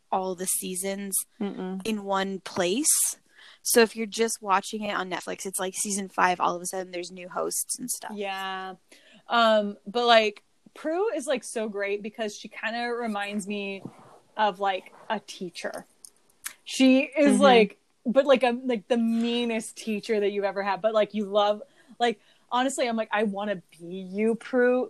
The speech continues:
Speaker 3: 'cause, like, everybody's, like, so intimidated by her. But she's, like, also super cool and funky and awesome. And she's like, "I'm,"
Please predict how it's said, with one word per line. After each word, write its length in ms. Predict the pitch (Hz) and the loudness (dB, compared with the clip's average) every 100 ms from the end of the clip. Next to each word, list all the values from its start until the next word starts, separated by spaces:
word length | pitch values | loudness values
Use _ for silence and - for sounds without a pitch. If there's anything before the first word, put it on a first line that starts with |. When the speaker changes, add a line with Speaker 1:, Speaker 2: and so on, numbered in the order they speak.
| - | -6
Speaker 3:
'cause, 240 | - 214 190 | 0 2 2
like, 180 | 196 - | -2 0
everybody's, 500 | 226 277 277 269 240 | 2 2 2 2 2
like, 160 | 214 - | 0 0
so 300 | - 214 202 | 2 4 4
intimidated 760 | 202 - 185 190 208 233 247 | 0 -2 -2 2 4 6 8
by 240 | 226 240 254 | 8 6 4
her. 360 | 254 262 294 294 _ - 233 _ _ | 0 0 -2 -6 _ -20 -20 _ _
But 200 | 220 247 | -4 -4
she's, 160 | - 254 | -2 -2
like, 180 | 254 226 | 0 0
also 340 | 226 220 - 294 | 0 0 0 -2
super 440 | - - 233 247 | -2 -6 -4 -2
cool 320 | - - 208 226 | -2 2 4 4
and 200 | 285 - | 2 2
funky 480 | 220 202 220 262 247 | 0 0 -2 0 0
and 100 | 220 | 2
awesome. 540 | 208 220 - 320 330 285 | 2 2 2 2 2 -2
And 100 | 240 | -8
she's 140 | - 233 | -6 -4
like, 180 | 233 - 254 | -4 -4 -2
"I'm," 520 | 277 285 285 285 | -2 0 -2 -2